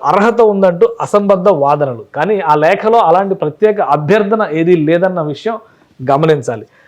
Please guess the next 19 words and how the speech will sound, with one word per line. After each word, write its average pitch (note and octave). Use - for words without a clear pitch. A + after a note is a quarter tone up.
ఆ D#3+
లేఖ E3+
రాసిన A#3
కొద్ది F#3+
రోజుల G#3+
తర్వాత G3
జగన్మోహన్ G3
రెడ్డి G3
ఆంధ్రప్రదేశ్ G3
హైకోర్టుని A3
ఆశ్రయించారు. F#3
విచిత్రం G3+
ఏంటంటే F#3
తనను F#3+
ప్రతిపక్ష F#3
నాయకుడిగా G3
ప్రకటించవలసిందిగా F#3
శాసనసభ A3+
కార్యదర్శిని, F3+